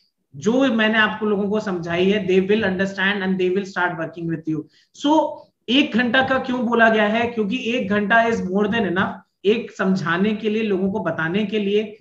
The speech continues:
So, इस चीज का बड़ा ध्यान रखिए कि किस meeting का कितना time हमें specificationally दे-, देना है। एक घंटे की main meeting हो सकती है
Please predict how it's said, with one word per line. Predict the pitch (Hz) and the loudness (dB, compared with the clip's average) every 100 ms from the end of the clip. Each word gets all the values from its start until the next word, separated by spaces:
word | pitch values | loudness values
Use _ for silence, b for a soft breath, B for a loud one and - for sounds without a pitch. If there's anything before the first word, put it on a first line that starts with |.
| _ | _
So, | - 247 | -6 -6
इस | - | -4
चीज | 247 - | -4 -2
का | 285 | 0
बड़ा | 214 226 | 4 4
ध्यान | 214 226 226 | 4 2 2
रखिए | 214 - 226 240 | 0 -2 -6 -6
कि | 247 | -10
किस | - 254 226 | -8 -6 -2
meeting | 220 190 226 226 | -2 -2 -2 -2
का | 247 | 0
कितना | 214 196 226 | -2 0 0
time | - 180 202 214 | 0 0 0 0
हमें | 208 | -2
specificationally | 214 - 175 190 196 196 196 190 214 214 | -4 -4 -4 -2 -2 0 0 0 -2 -2
दे-, | 180 156 | -2 -4
देना | 170 170 196 | -2 -2 -2
है। | 208 - _ _ 202 | -4 -10 _ _ 0
एक | 262 247 | 0 0
घंटे | 247 254 | 0 0
की | 254 262 | 0 2
main | 220 240 | 2 2
meeting | 240 220 240 220 | 0 -2 -2 -2
हो | 196 | -2
सकती | 208 - 233 | -4 -6 -4
है | 277 - | -4 -6